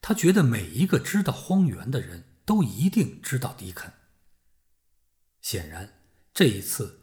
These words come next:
她的想法是对的。她看见克雷文医生那张严肃的脸立刻放松下来，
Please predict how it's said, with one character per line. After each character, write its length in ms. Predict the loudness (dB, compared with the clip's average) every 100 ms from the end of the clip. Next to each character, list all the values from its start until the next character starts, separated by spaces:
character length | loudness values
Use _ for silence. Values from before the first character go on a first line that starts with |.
| _ _
她 140 | -4
的 80 | 0
想 300 | 0 0 -2
法 180 | -4 -6
是 180 | -10 -6
对 220 | 0 0
的。 220 | 0 -12 -20 _ _ _ _ _ _ _ _
她 120 | -2
看 200 | 4 4
见 140 | 4 2
克 160 | 2
雷 100 | 2
文 240 | 4 2 2
医 120 | 0
生 340 | 2 -2 -2 0
那 120 | 2
张 180 | 2 0
严 240 | 0 0
肃 180 | 2 0
的 120 | -2
脸 360 | -8 -14 -18 -20 _
立 240 | 4 4
刻 260 | 2 -4 -6
放 280 | -4 -6 -4
松 220 | 0 0
下 220 | 0 -4 -10
来， 200 | -20